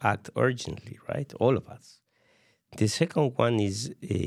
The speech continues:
invest in locally led action. And invest in locally led action means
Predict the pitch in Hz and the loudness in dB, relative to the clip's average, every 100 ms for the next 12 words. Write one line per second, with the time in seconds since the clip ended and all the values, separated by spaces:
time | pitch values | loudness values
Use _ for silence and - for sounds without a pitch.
0 | - 127 104 110 113 110 - - - - | -2 0 2 4 4 2 -10 -14 -6 -2
1 | 95 104 104 - 98 92 95 - 95 - | 0 2 2 0 -2 -2 -4 -6 -10 -8
2 | - 120 110 _ _ _ _ _ _ _ | -6 -8 -10 _ _ _ _ _ _ _
3 | _ 110 110 110 110 - _ 143 123 139 | _ 2 4 4 0 -4 _ 2 4 4
4 | 160 143 135 - 120 135 127 104 104 117 | 2 2 2 2 0 2 2 2 2 0
5 | - 104 113 - 107 92 95 113 135 110 | 0 -2 0 0 0 2 2 4 4 4
6 | 90 - - | 2 -2 -10